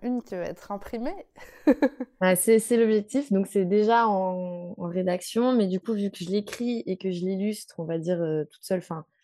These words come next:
Speaker 2: Alice m'aide toujours sur le scénario et tout ça, mais ça va prendre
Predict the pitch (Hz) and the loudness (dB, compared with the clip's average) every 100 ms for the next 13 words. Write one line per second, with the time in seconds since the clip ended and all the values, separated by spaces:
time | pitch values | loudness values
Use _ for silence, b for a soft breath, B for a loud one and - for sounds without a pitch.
0 | _ - 170 185 - 185 175 - 185 185 | _ -6 -2 0 0 0 -2 -2 0 0
1 | - 185 175 180 175 175 185 185 175 - | 0 -4 -2 -2 -2 -2 0 -2 -4 -8
2 | - 214 220 190 190 208 208 b b b | -4 0 0 2 0 -2 -4 b b b
3 | _ - - 180 180 - 208 | _ -10 -2 -2 -2 -2 -2